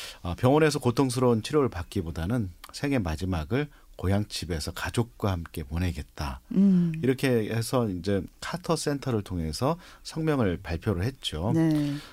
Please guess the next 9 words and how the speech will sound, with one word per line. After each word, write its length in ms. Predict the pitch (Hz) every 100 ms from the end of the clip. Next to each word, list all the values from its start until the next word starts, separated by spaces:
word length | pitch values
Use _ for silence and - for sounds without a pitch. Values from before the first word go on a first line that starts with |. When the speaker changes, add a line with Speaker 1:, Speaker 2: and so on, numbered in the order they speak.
| - -
Speaker 1:
지미 280 | - 143 160
카터 720 | 165 160 - 170 165 160 160
대통령은 720 | 147 143 151 147 147 170 175 - _ _ - -
미국 280 | 131 156 175
나이로는 480 | 175 151 139 127 120
구십팔 460 | 117 120 - 135
세인데 480 | 123 117 95 82 87
우리 300 | 87 98 156
나이로 840 | 185 170 135 110 104 90 73 60